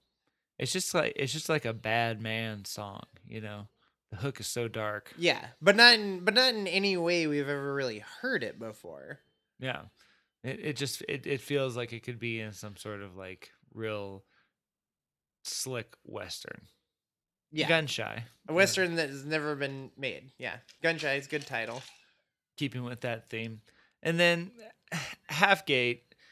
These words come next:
Speaker 1: it, it's the B-side greatness. It's got this military drum roll that kinda builds. It has the same feeling of Simple Answer, but it, it, it just builds and builds and builds. It's such a pretty love song.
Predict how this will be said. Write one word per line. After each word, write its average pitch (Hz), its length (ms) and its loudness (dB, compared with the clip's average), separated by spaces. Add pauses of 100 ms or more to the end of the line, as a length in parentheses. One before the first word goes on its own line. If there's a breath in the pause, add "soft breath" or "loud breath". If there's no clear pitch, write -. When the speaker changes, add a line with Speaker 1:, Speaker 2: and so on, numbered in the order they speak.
(300 soft breath)
Speaker 1:
it, 170 200 2 (260)
it's 175 200 2
the 156 60 -6
B-side 156 540 6
greatness. 117 440 -2 (220 loud breath)
It's 165 140 0
got 214 140 8
this 180 160 4
military 165 600 4
drum 139 480 0
roll 117 280 2
that 120 140 -4
kinda 135 240 -2
builds. 113 960 -2 (720)
It - 140 -2
has 160 140 2
the 151 60 -2
same 170 260 2
feeling 165 300 0
of 131 120 -2
Simple 127 380 -2
Answer, 120 460 -2
but 117 160 -4
it, 120 160 -2
it, 127 200 -4
it 139 140 -2
just 107 280 -8
builds 135 400 0
and 127 120 -8
builds 120 320 -4
and 110 140 -10
builds. 107 280 -6
It's 117 120 -10
such 254 240 -2
a 180 60 -2
pretty 160 280 -2
love 120 380 -2
song. 104 320 -8